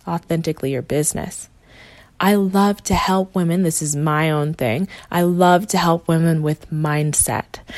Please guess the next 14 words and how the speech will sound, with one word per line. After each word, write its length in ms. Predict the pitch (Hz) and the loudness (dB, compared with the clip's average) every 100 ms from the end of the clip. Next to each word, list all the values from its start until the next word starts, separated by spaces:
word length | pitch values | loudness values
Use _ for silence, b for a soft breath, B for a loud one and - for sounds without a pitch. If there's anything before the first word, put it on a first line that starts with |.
| B B | B B
So 180 | - 175 | 2 2
while 300 | 170 180 185 | 4 4 6
I 140 | 175 | 4
absolutely 680 | - 170 190 208 202 - 185 | 4 2 2 2 2 2 0
love 500 | 180 214 220 185 190 | 2 4 4 2 0
to 120 | - | -2
also 280 | - 190 185 | 0 0 0
talk 180 | 185 170 | 0 0
about 200 | 160 156 | 0 2
fashion, 300 | 170 170 165 | 2 2 0
all 100 | 156 | 0
these 180 | 156 190 | 2 4
other 180 | 202 | 4
things, 340 | 190 151 143 | 2 0 -4